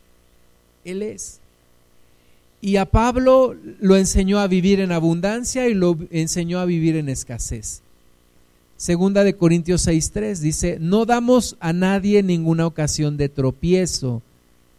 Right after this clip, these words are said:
para que nuestro ministerio no sea vituperado.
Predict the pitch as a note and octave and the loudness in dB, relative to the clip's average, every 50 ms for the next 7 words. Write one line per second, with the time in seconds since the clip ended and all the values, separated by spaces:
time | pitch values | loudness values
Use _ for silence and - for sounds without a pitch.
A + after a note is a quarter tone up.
0 | _ _ _ _ _ _ _ _ _ - - G#3 A3 A3 G#3+ - A3 G#3+ G#3+ A3 | _ _ _ _ _ _ _ _ _ 2 4 4 4 4 2 2 4 4 6 6
1 | A#3 B3 A#3+ - B3 A#3+ A#3 A3+ A3+ G#3+ G#3+ G3 - - - A#3+ A#3+ A#3 A#3+ A#3 | 4 4 2 2 2 2 4 4 4 4 2 2 0 2 2 4 4 4 6 4
2 | A3+ A3 A3 A#3 A#3+ A#3 - - B3+ A#3+ A#3+ A3+ A#3 G3+ - - A3 G3+ - A#3+ | 4 4 4 4 4 4 4 2 2 2 2 2 0 2 4 4 4 6 8 6
3 | G#3+ A3 A3 A#3+ C#4 D4 C#4 B3 A3+ G3+ F3+ D#3 C3+ | 6 6 4 0 0 0 0 0 2 2 2 0 -2